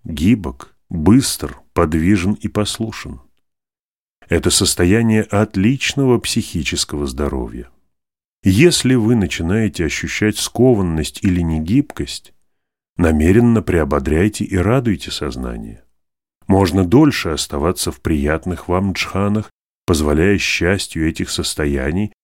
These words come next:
насыщать и пропитывать сознание.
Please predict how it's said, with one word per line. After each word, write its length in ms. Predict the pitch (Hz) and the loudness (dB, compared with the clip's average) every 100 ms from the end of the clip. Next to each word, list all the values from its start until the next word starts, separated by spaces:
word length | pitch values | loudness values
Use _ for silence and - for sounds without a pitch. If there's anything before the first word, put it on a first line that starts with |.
| _ | _
насыщать 760 | 92 90 - 90 - - 73 - | 0 2 2 -2 -2 -2 -2 -2
и 80 | 110 | -4
пропитывать 640 | - 110 - 82 73 69 - | 0 0 0 -6 -6 -6 -4
сознание. 720 | 85 85 101 71 58 57 | -4 -2 -2 -4 -10 -18